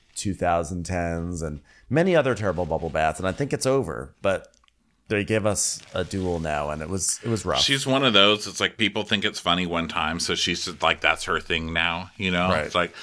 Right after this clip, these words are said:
Speaker 2: she's always gonna be in bubble baths, and she's gonna ha-, wear I Love New York things everywhere for, for the rest of her life, you know?
Speaker 1: Yeah.
Speaker 2: Uh, also, I'm sorry, but I have to mention real quick <laughs> that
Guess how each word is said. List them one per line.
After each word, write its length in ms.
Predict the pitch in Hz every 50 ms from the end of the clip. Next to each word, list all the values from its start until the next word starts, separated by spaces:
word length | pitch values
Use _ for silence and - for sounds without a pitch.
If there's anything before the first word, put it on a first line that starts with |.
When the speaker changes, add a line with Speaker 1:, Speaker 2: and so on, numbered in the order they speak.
| - - - -
Speaker 2:
she's 260 | - - 117 104 113
always 240 | 110 107 117 110 -
gonna 200 | 117 113 110 101
be 160 | 107 104 101
in 100 | 98 87
bubble 300 | 90 92 87 87 92 92
baths, 360 | 87 90 85 87 90 90 -
and 120 | 107 90 -
she's 200 | - 101 87 -
gonna 260 | - 95 95 92 90 82
ha-, 200 | 90 110 80 85
wear 280 | 92 92 95 92 95 - 87
I 120 | 92 98
Love 280 | 95 92 90 90 90 90
New 80 | 90
York 540 | 85 78 78 80 78 78 - - - - - - - -
things 400 | - 92 82 78 71 69 69 -
everywhere 480 | 82 82 80 82 80 76 76 73 73 71
for, 340 | - - 87 82 76 78 76
for 180 | - - 95 90
the 80 | 87 87
rest 240 | 85 76 - -
of 80 | 82 76
her 100 | 80 73
life, 460 | 65 62 60 - - - - - - - -
you 60 | - 78
know? 100 | 76 80
Speaker 1:
Yeah. 260 | 95 76 62 65 - - - - - - - - - - - _ _ -
Speaker 2:
Uh, 300 | 120 120 117 113 110 113 - - _ -
also, 800 | 113 120 135 147 139 - - 135 123 117 113 113 113 113 - -
I'm 180 | - 107 107 104
sorry, 260 | - - 113 110 107
but 100 | 104 101
I 60 | 98 92
have 180 | 95 92 90 -
to 80 | 101 90
mention 360 | 90 87 85 - - 85 82 78
real 180 | 85 82 80
quick 480 | 78 - 90 80 76 76 - - - _
<laughs> 440 | - - - - - 90 85 73 -
that 180 | 107 95 85